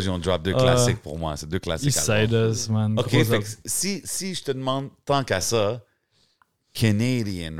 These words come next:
Speaker 1: rap.
Speaker 2: Hmm.
Speaker 1: Y a-tu du monde dans le rap canadien, tu sais, à part qu'est-ce qu'on voit ici au Québec, mais tu sais, euh, je sais pas, on peut parler de plein d'eras, là. Y a des Cardinal Official, comme qui a, je sais pas. Je sais pas si t'as même suivi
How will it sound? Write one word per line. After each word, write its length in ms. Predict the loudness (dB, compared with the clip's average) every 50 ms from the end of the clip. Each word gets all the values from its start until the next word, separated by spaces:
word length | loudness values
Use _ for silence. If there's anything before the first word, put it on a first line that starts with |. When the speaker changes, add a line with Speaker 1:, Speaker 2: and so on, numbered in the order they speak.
| -8 -8
Speaker 1:
rap. 420 | -10 -12 -12 -16 -18 _ _ -12 -12 -12 -12 -14 _ _ _ _ _ _ _ _ -6
Speaker 2:
Hmm. 420 | -4 -2 -2 -2 -2 -4 -6 -8 -10 -8
Speaker 1:
Y 60 | -6
a-tu 240 | -8 -6 -4 -4 -4
du 120 | -2 -2 -2
monde 260 | 0 2 2 2 2
dans 160 | 0 0 0
le 80 | 0 0
rap 260 | 0 0 0 -2 -6
canadien, 600 | -4 -2 -2 0 0 -2 -4 -4 -4 -4 -2 -2 -4
tu 80 | -4
sais, 160 | -2 -2 -2
à 120 | -2 -2 -4
part 280 | -2 0 0 0 0
qu'est-ce 160 | -2 -6 -6 -4
qu'on 140 | -4 -4
voit 180 | -2 0 0 0
ici 200 | 0 0 -2 -4
au 60 | -4
Québec, 560 | -4 -4 -6 -4 -2 -2 -2 -2 -2 -4 -8 _ _ -20 _ _ _ _
mais 120 | -16 -16 -12
tu 80 | -8
sais, 360 | -4 -2 0 0 0 0 -2 -4
euh, 560 | -6 -6 -6 -6 -6 -8 -8 -10 -10 -10 -10 -12 -14 -18 _ _ _ _ _ _ -20 _ _ _ _ _ _ -20 -20 -16
je 40 | -12
sais 140 | -10 -10 -6
pas, 80 | -4
on 80 | -6 -6
peut 120 | -4 -6
parler 240 | -4 -4 -4 -2 -4
de 80 | -6 -6
plein 220 | -6 -4 -4 -4 -4
d'eras, 420 | -4 -4 -4 -4 -2 -2 -2 -2
là. 100 | -2 -4
Y 60 | -4
a 100 | -6 -8
des 220 | -8 -10 -12 -12 -12 -14 -12
Cardinal 460 | -12 -10 -10 -10 -10 -10 -10 -10 -10
Official, 580 | -10 -12 -14 -14 -8 -4 -4 -2 -2 -2 -2
comme 220 | -4 -8 -12 -12 -14
qui 180 | _ -12 -10
a, 380 | -8 -6 -6 -6 -6 -6 -8 -8
je 80 | -10 -12
sais 60 | -6
pas. 200 | -6 -6 -6 -6 _ _ _ _ _
Je 60 | -6 -6
sais 80 | -2
pas 140 | 2 2 2
si 160 | 2 0 -2
t'as 120 | -2 -2 -2
même 180 | -2 -4 -6
suivi 520 | -8 -8 -8 -6 -6 -4 -4 -4 -6 -6